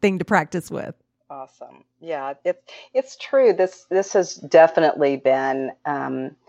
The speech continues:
Speaker 2: I'm an es-, extreme extrovert, you know, and so I have found the peace within myself. And I've been doing a lot of reconciliation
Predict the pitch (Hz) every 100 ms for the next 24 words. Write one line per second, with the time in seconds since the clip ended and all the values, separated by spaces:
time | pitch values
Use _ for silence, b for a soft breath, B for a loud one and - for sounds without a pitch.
0 | B B B 180 202 156 - 151 - -
1 | 165 - - 151 147 143 - 123 - -
2 | 143 139 143 143 - - 180 175 170 170
3 | 175 175 - 156 151 - - 156 151 147
4 | 143 - b b b b 185 208 226 190
5 | - - 175 180 185 190 196 - _ -
6 | 147 139 - 214 208 208 170 160 165 170
7 | 151 139 - 151 147 170 202 - _ _
8 | - 151 143 - 156 160 151 170 156 156
9 | 156 147 151 151 135 151 151 151 - -
10 | 143 151 151 156 - 190 175 180 180